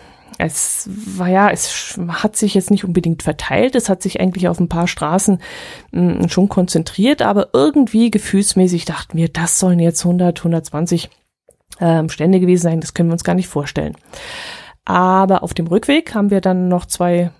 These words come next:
abzweigende Nebensträßchen gesehen, wo dann auch noch mal so je eine Handvoll Händler standen.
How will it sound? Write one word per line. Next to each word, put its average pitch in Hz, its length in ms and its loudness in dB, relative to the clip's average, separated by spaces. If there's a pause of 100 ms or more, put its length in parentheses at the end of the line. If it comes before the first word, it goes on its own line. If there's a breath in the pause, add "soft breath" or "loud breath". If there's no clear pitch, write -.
abzweigende 170 580 -2
Nebensträßchen 277 720 2
gesehen, 277 420 2 (920 loud breath)
wo 180 120 -2
dann 180 200 0
auch 226 160 0
noch 247 180 2
mal 233 180 4
so 208 240 0
je 208 240 0
eine 185 220 -2
Handvoll 190 400 0
Händler 240 360 2
standen. 262 560 2